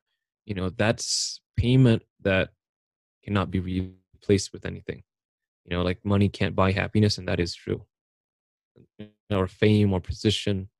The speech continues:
whatever it is, power, it's not worth it. You know, it's like, you can chase it to the end, but if it really kills down that security, which is really family and closeness to the people you're around with that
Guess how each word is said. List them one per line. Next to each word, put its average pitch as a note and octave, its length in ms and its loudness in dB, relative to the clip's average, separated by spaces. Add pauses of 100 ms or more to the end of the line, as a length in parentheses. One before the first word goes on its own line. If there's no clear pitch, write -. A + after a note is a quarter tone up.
whatever G2+ 380 4
it F2+ 60 0
is, F2 140 0
power, F#2+ 500 2 (1500)
it's - 340 -20
not G#2 240 0
worth G2+ 180 -4
it. - 140 -20 (240)
You E2 240 -20
know, F2+ 120 -16
it's F2 380 -18
like, G2 260 -4
you A2 60 0
can G2 160 -2
chase A2 320 0
it A2 80 -2
to F#2+ 60 -6
the F2 120 -6
end, F#2+ 160 -2
but F#2 140 -4
if - 140 -8
it F#2+ 120 -2 (460)
really G#2 260 6
kills G#2 400 2
down F#2 320 -2
that F#2+ 220 -4
security, A2 800 4
which A2 220 2
is G2 140 2
really G2 360 2
family G2+ 500 2
and F#2 180 0 (380)
closeness G#2 420 -2
to - 100 -12
the F#2 60 -8
people F#2+ 340 0
you're F#2+ 160 4
around F2+ 280 0
with A2+ 300 0 (140)
that - 140 -8